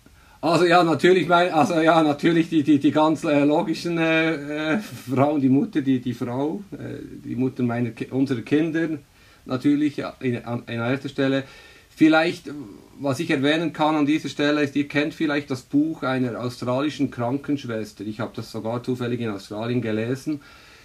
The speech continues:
Die hat, äh, jahrzehntelang, so wie ich es in Erinnerung habe, ähm, Sterbende begleitet.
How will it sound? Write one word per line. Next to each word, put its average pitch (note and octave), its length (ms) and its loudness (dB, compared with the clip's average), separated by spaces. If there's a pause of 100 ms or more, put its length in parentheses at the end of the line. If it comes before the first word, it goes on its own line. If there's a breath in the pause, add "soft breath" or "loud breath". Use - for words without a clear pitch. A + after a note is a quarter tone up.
(300 loud breath)
Die D3 240 6
hat, B2+ 320 0
äh, A#2+ 680 -4 (140)
jahrzehntelang, C#3 1200 0
so C3 160 -4
wie B2+ 320 0
ich C3 80 -4
es - 60 -16
in A2+ 60 -8
Erinnerung B2 360 0
habe, A#2+ 400 -2
ähm, G#2 600 -4
Sterbende C#3 520 2
begleitet. A2+ 580 -2